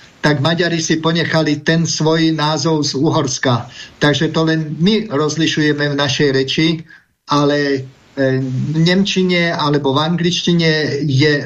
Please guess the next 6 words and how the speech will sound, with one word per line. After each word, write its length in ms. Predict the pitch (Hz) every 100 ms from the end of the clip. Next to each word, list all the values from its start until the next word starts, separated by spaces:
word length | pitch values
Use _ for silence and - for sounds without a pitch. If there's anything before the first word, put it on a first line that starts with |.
| -
Ungariše 720 | 165 180 175 170 170 - 160 151
alebo 480 | 143 143 139 135
Maďar, 480 | 135 160 165 170 170
alebo, 560 | 165 143 139 135 127 131 - - - - -
e, 240 | 139 127 131 - -
proste, 720 | - 151 - 170 151 156 156